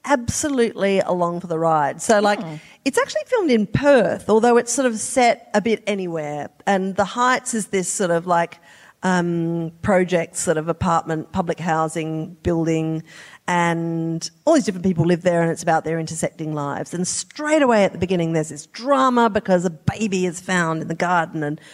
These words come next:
Speaker 1: whose baby is it? And it's, it's the, uh, well, I won't say whose it is 'cause of my <laughs> horrible recent record in giving away spoilers, but, like, the people who run the pub are closely involved. Um, but anyway, the thing about it that I love, like, it's, so it's got, you know, it's got some soapy favourites. It's got Marcus Graham in it.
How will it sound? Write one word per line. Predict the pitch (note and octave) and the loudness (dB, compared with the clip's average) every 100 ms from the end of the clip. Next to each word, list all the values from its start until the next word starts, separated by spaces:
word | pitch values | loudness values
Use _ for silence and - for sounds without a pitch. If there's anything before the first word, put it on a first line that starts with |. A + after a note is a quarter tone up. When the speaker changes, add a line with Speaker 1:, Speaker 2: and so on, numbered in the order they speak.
| - | -6
Speaker 1:
whose | A3+ A#3 | 2 2
baby | - G#3 F3+ F3 | 4 2 2 2
is | F3 | 2
it? | E3 D#3 | 0 -2
And | F3+ F#3 | 2 4
it's, | F3+ - | 2 0
it's | - F3+ - E3+ | -4 -8 -6 -6
the, | - F3+ E3 E3+ | -2 0 2 2
uh, | D#3+ D#3 D3+ | 4 2 0
well, | F#3+ D3+ | -2 -2
I | |
won't | E3 F3 | -4 -8
say | - D#3+ | 0 0
whose | E3 D#3 | 2 0
it | D#3+ | -2
is | D3+ | -2
'cause | D#3+ | -4
of | D#3 | 0
my | D#3+ D#3+ D#3+ F3 - | 0 0 -4 -10 -12
<laughs> | - - | -18 -16
horrible | - G#3 G3+ F3+ F#3 | 0 2 2 2 2
recent | G3 F3+ F#3+ | 2 0 -2
record | F#3 F#3+ F#3 F3 | 0 2 2 2
in | F3+ | 0
giving | F#3+ F#3 | 0 0
away | F3+ F3 | 0 0
spoilers, | - A3 G#3 G3+ G3 F3+ | 0 2 4 2 -2 -2
but, | G3 F#3+ | 0 0
like, | G3+ G3 - - - - - - - | -2 -4 -4 -18 -20 -20 -20 -20 -2
the | G#3+ | 0
people | G3+ C#4 G3+ | 2 2 2
who | G3+ | 4
run | F#3+ | 4
the | F3 | 2
pub | D#3+ F3+ | 0 0
are | E3 | 0
closely | - F#3 E3+ D#3+ E3+ | -4 -4 -4 -6 -6
involved. | E3 D#3+ E3 E3 D#3+ - - - | -2 0 0 -2 -4 -12 -20 -2
Um, | G3 G3 G3+ G3+ G3+ G3 - - - - - | 2 4 4 2 -2 -6 -12 -20 -20 -14 0
but | A4+ | 2
anyway, | C#5+ E5 D4+ G#3 F#3+ G3+ | 4 4 4 2 -2 -4
the | A3+ C#4+ | -2 0
thing | C5+ D5+ | 0 0
about | C#5 A#4 E4+ | 2 2 2
it | C#4 | 2
that | |
I | B3+ | 2
love, | A#3 A3 F3 | 4 2 2
like, | F#3 G#3 | 0 0
it's, | C4 A#3 | 0 0
so | C#4+ C4+ | 2 2
it's | B3 | 2
got, | - D4 - | 0 0 0
you | F4+ | -4
know, | F4 | -4
it's | A4 | -2
got | C#5 | -4
some | - A#4 | -2 -4
soapy | E4+ D4 C4+ B3+ | 0 0 0 -4
favourites. | A#3 A#3+ A#3 A#3 A#3 | 0 2 2 0 -2
It's | G#3+ | -2
got | A#3 G#3 | 0 0
Marcus | G3 G3+ G3 F3 | 0 -2 -2 -12
Graham | - F#3+ G3 G#3 | -2 2 4 2
in | G#3 | 0
it. | A3+ - | -2 -8